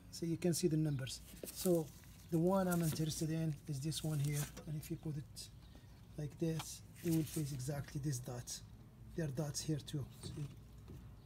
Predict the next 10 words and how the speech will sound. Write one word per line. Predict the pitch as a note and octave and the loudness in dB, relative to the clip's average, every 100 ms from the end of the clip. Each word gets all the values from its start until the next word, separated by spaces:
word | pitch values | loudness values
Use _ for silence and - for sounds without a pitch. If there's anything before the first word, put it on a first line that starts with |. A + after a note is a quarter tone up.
| - | -4
This | E3 - | -4 -2
one | C3 | -4
here. | A2+ B2 - - - - - - - - - - - - - - - - - | -4 -6 -10 -14 -16 -16 -16 -18 -16 -16 -16 -16 -18 -16 -16 -16 -18 -12 -2
Okay, | F3+ F#3 - - - | -2 -2 -10 -16 -12
so | - F3 D3+ - - | -2 2 2 0 0
this | F3 - | 2 2
rotor | F#3 F3+ F3+ F3 D#3+ C3 - - - - - - - - - - - - - - | 0 0 2 2 2 -2 -10 -14 -14 -16 -16 -16 -16 -16 -16 -18 -18 -18 -18 -2
need | E3 - - | 0 0 -2
to | - | 0
be | D#3 D3+ D#3 D3+ D3+ D#3 D#3 | 0 2 2 2 2 2 2